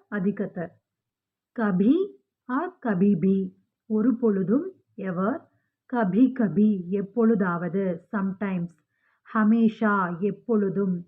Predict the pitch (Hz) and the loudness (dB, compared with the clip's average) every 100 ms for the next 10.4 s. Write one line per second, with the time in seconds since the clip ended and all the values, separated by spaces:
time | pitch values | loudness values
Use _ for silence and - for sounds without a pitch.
0 | _ 185 185 190 180 202 190 - _ _ | _ -8 -4 -2 0 2 0 -4 _ _
1 | _ _ _ - 240 240 247 247 - _ | _ _ _ -4 -2 0 0 -2 -6 _
2 | _ _ - 208 208 214 226 226 _ _ | _ _ -6 0 2 4 2 0 _ _
3 | _ 190 202 196 - - _ _ _ - | _ -6 -4 -4 -6 -20 _ _ _ -4
4 | 208 208 226 220 269 320 _ 202 208 233 | 0 4 4 4 0 -2 _ -6 0 2
5 | 240 226 220 175 170 190 226 311 _ _ | 2 4 2 0 -6 -6 -6 -6 _ _
6 | - 220 220 226 190 254 320 _ _ - | -8 -6 -2 -2 0 -2 -4 _ _ -4
7 | 220 226 220 220 170 - 190 190 - _ | 2 2 4 2 0 -8 -10 -10 -12 _
8 | _ 208 202 196 214 247 190 170 165 160 | _ -8 -6 -2 -4 -4 -10 -10 -12 -12
9 | 160 156 160 226 - _ _ _ _ 190 | -14 -14 -10 -10 -12 _ _ _ _ 0
10 | 214 214 247 269 | 4 6 6 2